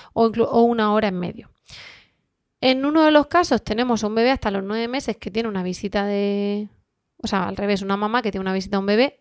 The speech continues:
o la, o el bebé la visita a la mamá, pero bueno, si no viven cerca, lo normal será que le acerquen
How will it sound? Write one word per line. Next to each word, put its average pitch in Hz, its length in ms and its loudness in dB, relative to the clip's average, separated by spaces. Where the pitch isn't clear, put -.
o 214 200 -4
la, 180 120 -6
o - 200 -4
el 190 60 -2
bebé 185 240 -2
la 190 80 0
visita 196 180 -2
a 180 40 0
la 185 80 0
mamá, 277 180 4
pero 196 120 0
bueno, 208 180 -2
si 196 120 -8
no 190 80 0
viven 208 260 0
cerca, 226 280 -4
lo 220 60 -6
normal 190 200 -6
será 202 200 -2
que 208 100 -4
le 190 80 2
acerquen 190 560 -4